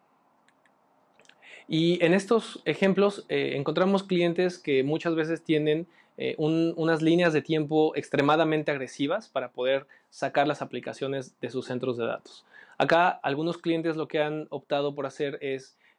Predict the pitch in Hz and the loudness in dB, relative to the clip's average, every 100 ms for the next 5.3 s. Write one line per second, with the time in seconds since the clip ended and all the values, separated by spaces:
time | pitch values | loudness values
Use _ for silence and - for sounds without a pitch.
0 | - 123 135 127 131 123 143 143 - - | -12 -10 -8 -4 -4 2 2 2 -4 -8
1 | 131 123 127 147 156 151 135 120 117 117 | -8 -6 -4 -4 -2 -2 0 -2 -2 -2
2 | 135 127 143 143 - 226 247 _ _ - | -2 2 0 0 -2 -4 -6 _ _ -12
3 | 135 131 131 131 139 156 - 131 139 196 | -2 0 4 4 4 2 -2 -2 -2 -4
4 | - - 131 - - _ - 127 135 147 | -8 -6 -6 -8 -20 _ -12 -12 -4 0
5 | 143 202 - | 0 -2 -6